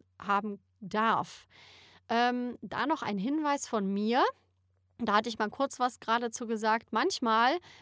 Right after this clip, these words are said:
wollen wir natürlich auch Recht behalten über 'ne Situation, die, ähm, auf die wir keinen Bock haben oder jemand, der blöd zu uns war. Das ist noch mal 'n bisschen 'ne andere Kiste, aber das kann dann auch 'n Grund sein, weswegen du solche Übungen nicht für dich ausprobierst, weil du dann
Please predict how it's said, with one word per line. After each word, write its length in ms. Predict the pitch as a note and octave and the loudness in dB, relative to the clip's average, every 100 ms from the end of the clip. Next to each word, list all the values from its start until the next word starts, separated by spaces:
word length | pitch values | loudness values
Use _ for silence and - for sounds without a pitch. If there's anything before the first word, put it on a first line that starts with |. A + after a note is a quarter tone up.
| - | 2
wollen 200 | A#3 C#4+ | 4 6
wir 60 | |
natürlich 320 | C4+ C4 B3 A#3+ | 4 0 0 -2
auch 120 | G#3 | 0
Recht 280 | A3 A3 - | -2 -2 -6
behalten 640 | A3 G3 - - - F#3+ _ _ | -4 -2 -4 -8 -16 -18 _ _
über 280 | A3 G3+ G#3 | -6 0 0
'ne 120 | G#3 F#3+ | 0 -4
Situation, 920 | G3+ - G3 F#3+ - G#3 G3+ G3 G3+ | -8 -6 -6 -4 -4 -4 -4 -6 -8
die, 300 | G#3 G#3 - | -10 -10 -8
ähm, 460 | - G3 G3 A#3 - _ _ | -6 -6 -6 -10 -14 _ _
auf 80 | - | -12
die 120 | A3 | -6
wir 80 | A3 | -4
keinen 220 | A3+ G#3 | -2 -2
Bock 200 | A3 - | -4 0
haben 240 | G#3+ G#3 | 0 0
oder 140 | G3+ G3 | -2 -4
jemand, 300 | G3 G3+ G3 | -4 -6 -6
der 80 | |
blöd 300 | F#3+ G3+ C#4+ - | -4 -2 -4 -4
zu 120 | G3 | -8
uns 240 | F#3 - | -8 -6
war. 280 | F#3 F#3+ B3 - - - | -6 -6 -6 -10 -20 -12
Das 160 | A3 G#3 | -8 -8
ist 220 | B3+ - | -8 -8
noch 240 | A3+ A#3 | -2 -2
mal 140 | C4+ B3 | 0 0
'n 80 | G#3+ | 0
bisschen 260 | A#3+ - A#3+ | -2 -2 -4
'ne 120 | - | -2
andere 280 | A#3 A3+ G3 | -2 -4 -6
Kiste, 440 | - D#4+ - G#3+ | -4 -4 -2 -2
aber 160 | G3 G#3 | -2 -4
das 160 | G#3+ | -8
kann 240 | - A3 B3+ | -4 -4 0
dann 160 | B3+ | -2
auch 180 | - G#3+ | 0 0
'n 60 | G3+ | 0
Grund 240 | G3 A3 A#3 | -2 -2 0
sein, 200 | G#3+ G#3 | -2 -2
weswegen 380 | G3+ - G3+ G3+ | -6 -6 -6 -6
du 100 | F#3+ | -4
solche 300 | G3+ F#3 - | -6 -6 -8
Übungen 340 | F#3+ G3+ F3+ | -6 -4 -4
nicht 180 | E3+ - | -6 -6
für 100 | F#3 | -8
dich 180 | F#3+ - | -8 -6
ausprobierst, 640 | F3 - - A3 F#3 - | -8 -10 -12 -8 -8 -6
weil 160 | E3+ F#3 | -6 -6
du 100 | G3 | -6
dann 380 | G3 F#3+ A#3 | -2 -2 -2